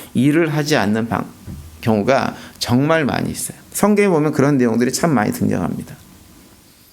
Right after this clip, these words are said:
가장 대표적으로 이제 창세기 육 장에 보면 하나님께서 세상을 심판하실 때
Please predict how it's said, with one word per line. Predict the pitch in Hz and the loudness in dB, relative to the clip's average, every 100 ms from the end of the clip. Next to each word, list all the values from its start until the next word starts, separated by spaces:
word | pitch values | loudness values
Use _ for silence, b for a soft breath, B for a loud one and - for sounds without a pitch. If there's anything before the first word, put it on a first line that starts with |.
| _ _ _ - | _ _ _ -8
가장 | - 170 180 | 0 2 4
대표적으로 | 151 165 170 175 143 143 139 | 2 2 2 4 4 4 4
이제 | 120 113 117 107 | 4 4 4 2
창세기 | 107 160 160 147 | 0 0 0 0
육 | 107 - | 0 0
장에 | 120 | 2
보면 | 117 98 110 98 | 2 2 2 0
하나님께서 | 101 147 139 117 - 101 107 | 0 0 0 0 0 0 0
세상을 | 110 131 127 117 | -2 -2 0 -2
심판하실 | - 139 135 117 110 92 | -4 -2 -2 -2 -4 -2
때 | - 127 82 | 0 0 -2